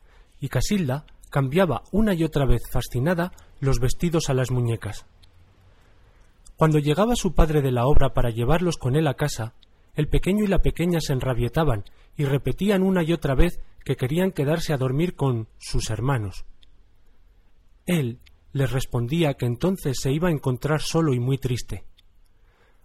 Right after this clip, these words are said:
Al oír esto, los dos corrían a su lado, lo abrazaban y se despedían de su familia española hasta el día siguiente. Fueron pasando los años.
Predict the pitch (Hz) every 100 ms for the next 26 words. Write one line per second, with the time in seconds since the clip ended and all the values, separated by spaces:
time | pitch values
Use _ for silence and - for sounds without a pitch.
0 | - - - 131 139 208 180 - 120 131
1 | - _ - 139 120 175 - 196 190 170
2 | 151 - 139 139 107 - - - - 131
3 | 131 127 - 170 208 226 - _ - -
4 | 147 143 123 120 - 123 185 170 147 -
5 | 123 113 - - - 117 160 180 151 -
6 | 117 139 185 190 - - - - - 117
7 | - 113 117 147 - 123 117 104 - 98
8 | - - - _ _ _ _ _ _ _
9 | - _ _ _ _ _ _ _ _ _
10 | - - 190 240 185 147 175 170 151 127
11 | 127 110 101 -